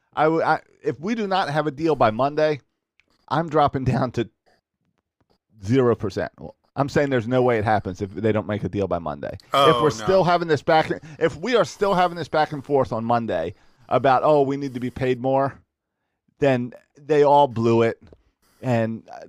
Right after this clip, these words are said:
Speaker 1: time to start getting ready for the N B A.
Speaker 2: What about replacement players? Could we try out Josh?
Speaker 1: Uh,
Speaker 2: I will play
Speaker 1: they
Speaker 2: for the m-, minimum.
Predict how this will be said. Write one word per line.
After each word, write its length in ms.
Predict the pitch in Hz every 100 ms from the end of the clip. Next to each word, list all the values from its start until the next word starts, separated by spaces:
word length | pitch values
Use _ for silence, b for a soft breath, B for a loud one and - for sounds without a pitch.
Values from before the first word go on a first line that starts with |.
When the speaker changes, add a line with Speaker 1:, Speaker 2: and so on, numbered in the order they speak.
| 104
Speaker 1:
time 220 | 139 131
to 60 | 113
start 240 | - 123
getting 240 | 123 104 117
ready 300 | 113 120 113
for 120 | 113
the 120 | 107
N 120 | 104
B 120 | 98
A. 140 | 92 65
Speaker 2:
What 200 | 127 170
about 360 | 160 156 156
replacement 500 | 131 - 139 127 127
players? 460 | - 120 104 101 -
Could 200 | - 131
we 200 | 123 156
try 260 | - 131 117
out 160 | 104
Josh? 460 | - 98 98 - - _ _ _ _ - - _ _ _ _ _ _ _ _ _ _ _ _ _ _ -
Speaker 1:
Uh, 40 | 127
Speaker 2:
I 340 | 135 139 135
will 180 | 160 156
play 320 | - 139 139
Speaker 1:
they 240 | 147 156
Speaker 2:
for 100 | 143
the 160 | 127 123 - _
m-, 160 | 139 127
minimum. 640 | 135 135 127 117 110 104